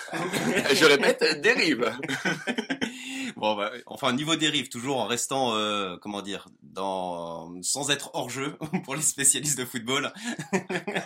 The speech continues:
Speaker 2: Euh, en gros, co-, comme disait expli-, comme expliquait Julien, c'est que, euh, les gens ont plus de facilité à acquérir un nouvel outil, euh, si, euh, si cet outil est plutôt fun, en fait. Parce que c'est vrai que, bon, euh, en,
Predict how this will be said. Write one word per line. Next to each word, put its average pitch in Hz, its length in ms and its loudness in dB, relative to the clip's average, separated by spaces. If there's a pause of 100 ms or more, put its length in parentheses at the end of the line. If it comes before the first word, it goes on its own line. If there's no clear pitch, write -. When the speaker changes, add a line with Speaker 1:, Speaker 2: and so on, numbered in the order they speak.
(500)
Speaker 2:
Euh, 104 240 -2
en 127 140 0
gros, 139 440 -4
co-, 110 180 -4
comme 135 160 -2
disait 127 140 -4
expli-, 110 360 -2
comme 120 140 -2
expliquait 113 320 -6
Julien, 135 440 -2
c'est 117 260 -2
que, 127 340 -6
euh, 101 400 -2 (580)
les 98 140 -4
gens 120 320 -4
ont 101 100 -6
plus 127 180 -12
de 123 60 -6
facilité 120 600 -4
à 98 400 -2
acquérir 123 460 -4
un 120 40 -2
nouvel 107 240 -4
outil, 135 380 -8 (420)
euh, 92 300 -4
si, 127 440 -2
euh, 92 420 -2
si - 180 -2
cet - 180 -8
outil 117 220 -6
est 123 40 -4
plutôt 113 240 -8
fun, 127 220 -6
en 95 60 -6
fait. - 260 -10 (340)
Parce - 100 -12
que 98 60 -8
c'est 92 120 -6
vrai 117 180 0
que, - 80 -6
bon, 95 400 -6
euh, 85 60 -8
en, 85 340 -10